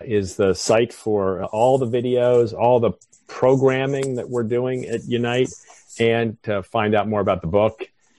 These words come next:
and join us in, uh, sharing it with as many people as you can. Unite dot us. And of course, if you've got the time and you've got the disposition, put some comments up on Amazon. The more we inf-, reinforce each other in this work,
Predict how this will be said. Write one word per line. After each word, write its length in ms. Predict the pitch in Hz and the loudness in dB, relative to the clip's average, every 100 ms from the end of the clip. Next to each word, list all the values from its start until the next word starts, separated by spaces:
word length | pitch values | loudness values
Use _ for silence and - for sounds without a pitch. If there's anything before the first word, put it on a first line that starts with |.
| _ _ - | _ _ -4
and 180 | 95 90 | 0 2
join 320 | 107 107 104 | 4 4 2
us 320 | 98 95 - | -2 -6 -8
in, 500 | 101 90 87 87 95 | -8 -6 -6 -8 -6
uh, 220 | 87 82 | -4 -4
sharing 460 | 80 - 120 110 78 | -2 0 0 0 -2
it 140 | 71 - _ _ _ - | -8 -16 _ _ _ -8
with 120 | 92 | -4
as 140 | 90 | -4
many 200 | 101 95 | -2 -2
people 280 | 87 95 95 | -2 -2 -2
as 120 | 87 | -4
you 100 | 90 | -6
can. 260 | - 87 85 | -10 -6 -4
Unite 300 | 87 104 110 | -2 -2 0
dot 200 | 113 104 | 0 2
us. 220 | 104 98 | 0 -2
And 80 | 101 | -8
of 100 | 82 | -6
course, 320 | - 139 113 | 0 0 0
if 160 | 110 - | -6 -6
you've 160 | 101 | -6
got 220 | 101 98 | -2 -4
the 60 | - | -4
time 520 | - 131 123 123 120 | -8 -4 -2 0 0
and 140 | 101 87 | 0 0
you've 80 | |
got 180 | 87 87 | -2 -2
the 60 | 90 | 0
disposition, 640 | 92 - 90 98 113 - | -2 -2 -4 0 0 -2
put 180 | 98 101 | -4 -4
some 140 | - 95 | -4 -6
comments 480 | - 104 104 98 | -2 -2 0 0
up 160 | 104 85 | 0 0
on 160 | 90 90 | 0 0
Amazon. 680 | 101 107 98 107 104 104 - - - - _ | 0 0 0 -2 -2 -4 -6 -18 -20 -20 _
The 60 | 95 | 4
more 320 | 107 127 127 | 6 8 6
we 320 | 120 120 117 - | 4 4 2 0
inf-, 460 | 107 98 - - | -2 -2 -6 -8
reinforce 760 | 147 123 113 - - 135 135 - | 2 4 4 0 0 2 2 -2
each 260 | 120 - | -8 -2
other 420 | 120 123 151 175 - _ | 2 4 2 -2 -6 _
in 160 | - 113 | -6 -2
this 240 | 120 117 | -2 -2
work, 360 | 123 127 135 _ | 0 0 -2 _